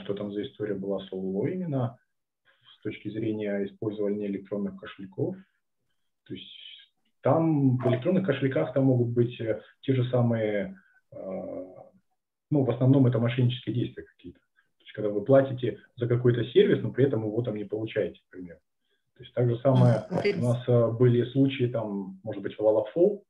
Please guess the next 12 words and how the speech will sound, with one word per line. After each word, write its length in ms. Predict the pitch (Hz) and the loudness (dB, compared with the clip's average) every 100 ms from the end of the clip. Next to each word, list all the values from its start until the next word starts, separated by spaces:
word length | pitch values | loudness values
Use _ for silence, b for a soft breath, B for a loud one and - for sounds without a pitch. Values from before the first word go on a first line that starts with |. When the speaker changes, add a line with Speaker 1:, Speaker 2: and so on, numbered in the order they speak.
| _ _ _ _ _ _ _ _ _ _ - | _ _ _ _ _ _ _ _ _ _ -14
Speaker 1:
э, 200 | 98 92 - _ _ _ _ _ _ _ _ - | -12 -12 -16 _ _ _ _ _ _ _ _ 2
Speaker 2:
Правда. 280 | 190 175 | 4 4
Speaker 1:
когда, 520 | 165 160 107 104 95 - | 0 0 0 0 -4 -12
то 80 | - | -10
есть 120 | - | -6
это 80 | - | 2
Speaker 2:
Лафо. 560 | 214 208 196 185 196 - 220 _ _ - | 4 4 2 2 2 0 -6 _ _ -4
Я, 100 | 220 | 2
Speaker 1:
Лалафо, 220 | 120 147 | 6 8
Speaker 2:
сори, 260 | 131 113 98 | 8 6 2
Speaker 1:
да. 80 | 110 | 4
Speaker 2:
извиняюсь. 400 | 208 185 160 | 4 6 4